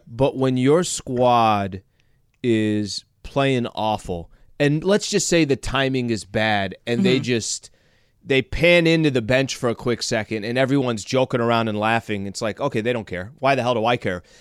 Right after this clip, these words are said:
Speaker 1: And I think that was a little bit of, and
Speaker 2: Yeah.
Speaker 1: it's, it's not the best example because they did move on.
Speaker 2: Right.
Speaker 1: But that's a country <laughs> that's supposed to be competing for the World Cup.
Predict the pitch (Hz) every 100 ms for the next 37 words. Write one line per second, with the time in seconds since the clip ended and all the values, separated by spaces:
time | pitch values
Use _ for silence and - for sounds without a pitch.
0 | _ - 135 156 220 220 185 151 139 131
1 | 117 104 160 165 - 127 247 151 147 165
2 | - - 202 247 240 165 143 131 139 117
3 | 123 110 113 120 123 104 104 120 98 127
4 | 123 117 104 98 104 120 151 139 _ -
5 | 156 - _ - 113 170 190 151 - _
6 | _ _ _ _ _ _ _ 135 131 165
7 | 202 - 170 - 170 - 123 127 - 151
8 | - 151 151 147 139 - 135 - 151 143
9 | - 123 117 120 110 135 123